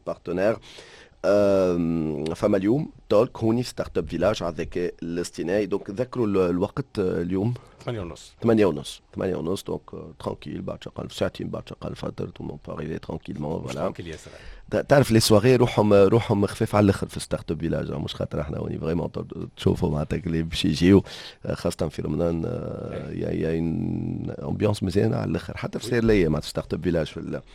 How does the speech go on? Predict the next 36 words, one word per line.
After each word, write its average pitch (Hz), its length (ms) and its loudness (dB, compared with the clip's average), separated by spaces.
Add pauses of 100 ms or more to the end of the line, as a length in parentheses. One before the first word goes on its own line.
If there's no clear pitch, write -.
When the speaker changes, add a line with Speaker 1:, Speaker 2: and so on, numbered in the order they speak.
(380)
Speaker 1:
في - 120 -12
ال-، 76 360 -6
في - 80 -16
الليل 76 240 -6
هوني. 104 280 0 (500)
آه، 82 1300 2
لي 92 120 0
جودي 107 280 0
دو 85 100 -8
لا 85 100 0
توج، 120 600 -4 (400)
بارتناريا 90 520 2
افيك 76 240 -8
اكسبريس - 360 -12
اف 69 200 -8
ام، 120 300 4 (320)
و، 110 260 -2 (160)
آه، 95 180 -6
فوالا، 160 280 -4
هذا 165 200 -6
هو 147 220 -8
بالاساس. 120 640 -4 (240)
نذكروا 113 360 -2
لو 92 100 -2
فوروم 98 240 -2
دي 87 100 -2
ميتيي 87 300 -4
خمسة 98 260 -4
وعشرين 87 280 -6
افريل، 82 460 -6
آه، 82 260 -4
الجاي، 80 640 -2
دونك 80 260 -6
في، 90 340 -8 (360)
آه، 85 520 -4
باريس. 82 500 -6